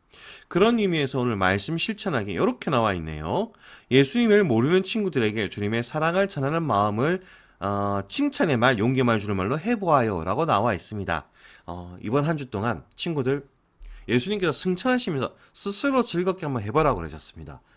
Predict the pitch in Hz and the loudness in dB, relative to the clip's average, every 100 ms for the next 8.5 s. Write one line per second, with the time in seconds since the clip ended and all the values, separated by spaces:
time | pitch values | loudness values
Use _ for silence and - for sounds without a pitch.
0 | _ 110 110 95 160 180 - - - 156 | _ -2 -2 0 -2 -4 -10 -20 -8 -2
1 | 202 285 190 160 147 - - - 131 156 | 0 0 0 0 -2 -6 -16 -2 0 0
2 | 160 302 294 165 147 139 135 139 151 131 | 0 -2 -2 -4 -2 -2 0 0 0 0
3 | - - 190 92 - 110 95 123 135 - | -2 -4 -6 -8 -8 -8 -6 -4 -4 -2
4 | 95 90 110 117 101 113 127 135 90 92 | -4 -2 -4 -6 -4 -4 -4 -4 -4 -4
5 | 78 - 85 78 73 _ _ _ - 104 | -6 -10 -10 -10 -14 _ _ _ -8 -4
6 | 104 110 - - 220 202 110 92 92 80 | -2 -4 -6 -4 -2 -2 -2 -4 -6 -8
7 | _ - 185 196 127 147 147 143 139 127 | _ -2 -2 -2 -4 -2 -2 -4 -6 -6
8 | 117 110 98 131 | -6 -6 -4 -4